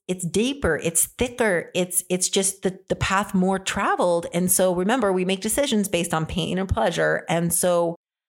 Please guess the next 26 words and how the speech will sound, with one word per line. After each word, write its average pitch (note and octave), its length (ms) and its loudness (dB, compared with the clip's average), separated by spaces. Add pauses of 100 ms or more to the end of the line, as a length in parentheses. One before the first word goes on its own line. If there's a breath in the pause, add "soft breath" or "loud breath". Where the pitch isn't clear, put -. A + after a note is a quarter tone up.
(360)
it's G3 240 0
just G#3+ 280 -2 (120)
easier G#3+ 1040 2 (180)
for - 160 -4
you G3+ 100 2
to G3 80 2
go F#3+ 160 2
down F3 200 2
that E3 200 0
deep-rooted E3+ 480 -2
path. D3 320 0
It D#3 100 -4
just F3 200 0
is F3+ 200 0
bad. D#3 280 0
It's E3+ 160 0
just E3 200 -2
harder F3 340 0
to F3+ 100 -2
break, F3+ 400 0
like, D3+ 240 -4
bad D#3 220 2
habits F#3 360 0
of D3+ 120 -4
things. C#3+ 340 -4
So E3+ 240 0